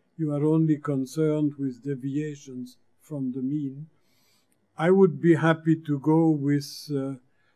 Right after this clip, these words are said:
an assumption that for the countries with national income per capita below the mean,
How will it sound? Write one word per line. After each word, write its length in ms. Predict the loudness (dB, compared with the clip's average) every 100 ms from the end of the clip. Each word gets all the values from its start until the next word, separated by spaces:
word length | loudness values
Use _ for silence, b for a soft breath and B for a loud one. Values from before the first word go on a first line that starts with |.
| _
an 160 | -6 -4
assumption 880 | -4 0 2 2 0 -2 -2 -2 -6 _ _ _ -10
that 300 | -6 -6 -8 _ -20 _ _
for 180 | -8
the 140 | -6 -4
countries 680 | 0 2 2 2 0 0 _
with 280 | -6 -6 -6
national 520 | -8 -6 -4 -4 0
income 460 | 0 0 -2 -4 -4
per 180 | -6 -12
capita 600 | -6 -6 -6 -10 -6 -6
below 560 | -4 -2 0 -2 -2 -8 _ _ -10
the 140 | -4
mean, 520 | -2 -2 -2 -4 -10